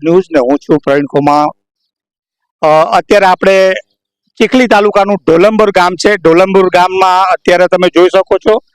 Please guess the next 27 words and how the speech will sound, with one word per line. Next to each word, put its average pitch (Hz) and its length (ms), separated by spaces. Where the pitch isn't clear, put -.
કે 190 160
અહીંયા 196 380
ઉત્તમભાઈના 202 1500
પ્રચાર 165 480
માટે 196 260
અહીંયા 190 320
ગામના 170 360
લોકો 180 500
નીકળ્યા 175 320
છે 165 180
અને 165 220
ઉત્તમભાઈને 180 880
જીતાડવા 180 500
માટે 170 300
અત્યારે 170 360
તમતોડ 170 500
મહેનત 165 240
કરી 160 180
રહ્યા 156 220
છે. 185 160
આજે 170 420
રવિવાર 170 460
છે, 180 220
આજથી 160 360
એમણે 170 440
પ્રચારનો 196 720
જે 175 400